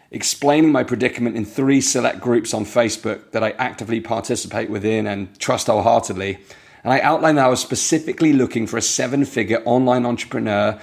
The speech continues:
to step in and help me out at the last minute.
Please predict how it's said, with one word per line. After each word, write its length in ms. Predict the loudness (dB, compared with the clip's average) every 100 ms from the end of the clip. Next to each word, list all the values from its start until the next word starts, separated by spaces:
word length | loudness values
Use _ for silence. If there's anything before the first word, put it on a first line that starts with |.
| -18
to 120 | -10 -8
step 420 | -2 0 0 2
in 340 | 0 2 -2 -4 -10
and 100 | -6
help 220 | -2 0
me 100 | 0
out 160 | -2 -2
at 40 |
the 80 | -2
last 280 | 0 -2 -2
minute. 280 | -6 -6